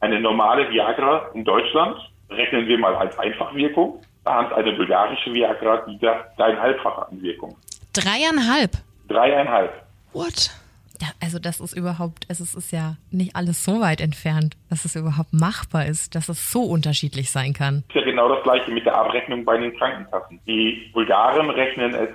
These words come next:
Speaker 1: mit ihrer krankenkassenärztlichen Vereinigung ab und diese stellt das den Deutschen in Rechnung und das kommt erst gute drei Jahre später in Deutschland an.
Speaker 3: An was liegt's?
Speaker 1: Bürokratie.
Speaker 3: Oh, aber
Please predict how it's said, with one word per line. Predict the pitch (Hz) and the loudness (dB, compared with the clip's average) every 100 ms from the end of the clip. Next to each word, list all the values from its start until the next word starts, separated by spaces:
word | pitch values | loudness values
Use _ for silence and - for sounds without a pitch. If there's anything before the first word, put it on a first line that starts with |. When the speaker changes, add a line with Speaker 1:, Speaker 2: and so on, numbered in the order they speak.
| - | -6
Speaker 1:
mit | 107 98 | -6 -4
ihrer | 98 113 113 123 131 131 - - | 0 0 2 4 4 0 -6 -2
krankenkassenärztlichen | 123 - - 120 123 113 - 123 117 | 0 0 -2 -2 0 -2 -2 -8 -4
Vereinigung | 104 95 107 117 135 - | -2 0 0 -2 -2 0
ab | 202 - - - | 0 0 -12 -2
und | 117 113 - - | 0 0 -8 -8
diese | 131 143 175 - | -2 4 6 6
stellt | 156 143 151 - - - - | 4 6 4 2 -8 -8 -2
das | 110 - | 0 0
den | 98 101 | -4 2
Deutschen | 98 117 - 165 | 4 6 4 2
in | 151 151 | 0 -2
Rechnung | 147 143 - 185 233 - - | 0 -2 -2 -2 -4 -12 -8
und | 113 | 0
das | 117 - - | 0 0 -2
kommt | 147 147 | -2 -2
erst | - 131 139 - | 2 2 2 -2
gute | 135 135 | -4 -2
drei | 107 113 101 107 | -4 0 2 4
Jahre | 120 127 123 | 4 4 0
später | - 123 123 | -2 -2 -2
in | 104 | -2
Deutschland | 110 110 - 120 | 0 -2 -2 -2
an. | 160 - - | -2 -4 -8
Speaker 3:
An | 185 185 | -4 -2
was | 160 156 | -2 -4
liegt's? | 160 175 - - - - _ | -2 -2 -4 -10 -14 -16 _
Speaker 1:
Bürokratie. | - 107 101 - 95 - 87 - - _ _ - | -2 0 0 0 0 -2 -8 -12 -20 _ _ -4
Speaker 3:
Oh, | 170 147 120 - _ | -2 -2 -4 -14 _
aber | - - | -10 -6